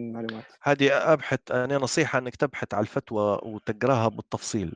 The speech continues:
Speaker 2: باش تشوف هو يقصد شنو بالضبط، أي نوع من الكتب اللي يقصده، باش، باش تتوضح الصورة، يعني.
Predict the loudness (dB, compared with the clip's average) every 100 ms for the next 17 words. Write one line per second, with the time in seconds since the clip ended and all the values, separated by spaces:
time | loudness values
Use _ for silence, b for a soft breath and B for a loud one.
0 | -8 -8 -6 -8 -6 -6 -6 -8 0 2
1 | 2 0 -8 -6 -4 -6 -6 -8 -10 -4
2 | -2 -2 -6 -20 _ -4 -4 0 0 0
3 | -2 -2 -4 -6 -6 -6 -6 -10 -14 -14
4 | _ _ _ _ -4 -2 -2 -2 -2 -2
5 | -2 -6 -4 0 0 0 -4 -4 -2 -2
6 | -2 -6 -14